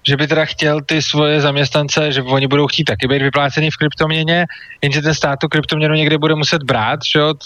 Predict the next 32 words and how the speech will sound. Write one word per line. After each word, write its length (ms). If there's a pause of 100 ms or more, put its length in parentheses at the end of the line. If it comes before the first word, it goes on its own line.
(160)
což 340
může 180
brát 200
v 40
těch 160
daních, 340
či, 200
což 180
ho 80
potom 240
bude 240 (320)
motivovat 360
k 40
tomu, 160
aby 120
začal 260
v 40
kryptoměnách 500
přijímat 280
daně, 400 (240)
čímž 260
vlastně, 480
ano, 300
ta 120
státní 380
měna 240
by 120
tímhletím 420
způsobem 420 (300)
samozřejmě 320
mohla 240
padnout, 400